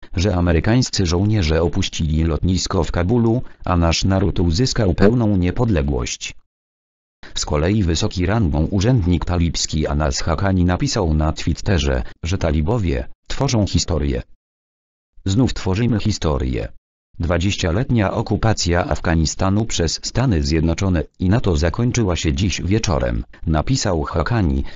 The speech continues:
„Bardzo się cieszę, że po dwadzieścia latach dżihadu, wyrzeczeń i trudów mamy mogę odczuwać dumę, widząc te historyczne momenty”. W poniedziałek szef dowództwa centralnego usa Centcom, generał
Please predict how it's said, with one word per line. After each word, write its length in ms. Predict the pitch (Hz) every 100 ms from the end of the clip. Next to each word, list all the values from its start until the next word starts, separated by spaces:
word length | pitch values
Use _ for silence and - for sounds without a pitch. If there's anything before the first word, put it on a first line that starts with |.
| -
„Bardzo 320 | 85 117 104
się 180 | 95 87
cieszę, 360 | - 95 82 73 - -
że 140 | 87 92
po 160 | 85
dwadzieścia 500 | 80 92 78 73 87
latach 400 | 80 117 107 76
dżihadu, 680 | 80 110 85 87 71 58 62 - -
wyrzeczeń 580 | 85 90 117 104 92
i 100 | 104
trudów 420 | - 101 90 78 71
mamy 280 | 104 98
mogę 260 | 85 76 78
odczuwać 600 | 71 - 139 120 104 90
dumę, 420 | 87 76 58 58 - -
widząc 480 | 92 127 110 104 -
te 120 | 107
historyczne 680 | - 104 90 82 113 113 87
momenty”. 540 | 78 82 113 - - - - _ _ _ _ _ _ _ -
W 100 | -
poniedziałek 600 | 101 98 80 85 76 85
szef 260 | - 80 -
dowództwa 600 | 85 85 123 - - 117
centralnego 720 | - 107 87 85 76 69 73
usa 240 | 87 85
Centcom, 640 | 76 120 117 - 69 58 58 - -
generał 560 | 90 101 92 65 62